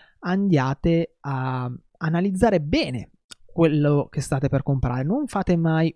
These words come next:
un acquisto a casaccio. Prima di tutto, eh,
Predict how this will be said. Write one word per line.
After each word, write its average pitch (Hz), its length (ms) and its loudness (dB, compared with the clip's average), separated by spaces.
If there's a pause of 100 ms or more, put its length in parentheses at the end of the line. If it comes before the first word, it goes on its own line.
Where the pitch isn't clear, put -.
un 170 180 0
acquisto 139 880 -2
a 131 280 -2 (840)
casaccio. 123 600 -2 (720)
Prima 247 240 4
di 240 120 4
tutto, 277 760 2
eh, 139 380 2